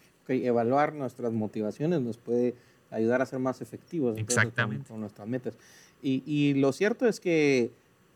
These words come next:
Speaker 1: cristianos o no cristianos, todos estamos sometidos, ¿verdad? A, a este tipo de pensamientos. Es decir, todos queremos avanzar, ¿verdad? Todos queremos hacer algún cambio, todos sabemos que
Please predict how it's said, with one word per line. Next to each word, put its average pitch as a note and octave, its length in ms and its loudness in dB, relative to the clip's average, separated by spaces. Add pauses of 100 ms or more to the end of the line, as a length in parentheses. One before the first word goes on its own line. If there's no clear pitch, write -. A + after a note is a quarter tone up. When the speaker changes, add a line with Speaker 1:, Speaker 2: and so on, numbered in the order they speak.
Speaker 1:
cristianos E3 580 4
o C3+ 60 2
no C#3 140 2
cristianos, E3 460 0
todos D#3+ 200 2
estamos D3 380 -2
sometidos, B2+ 520 0 (140)
¿verdad? C3+ 260 0
A, A#2 200 2
a A#2 280 2
este C3 300 0
tipo D3 240 -2
de C#3+ 60 2
pensamientos. B2+ 560 -2
Es A#2+ 80 4
decir, C#3+ 260 2
todos F3 320 0
queremos D3 540 0 (260)
avanzar, B2+ 480 2 (120)
¿verdad? C3+ 200 2
Todos D#3 200 4
queremos C3+ 380 -2
hacer B2 220 -2
algún A#2+ 240 0
cambio, D3 320 2
todos D3 240 0
sabemos D3+ 480 0
que A#2+ 160 -6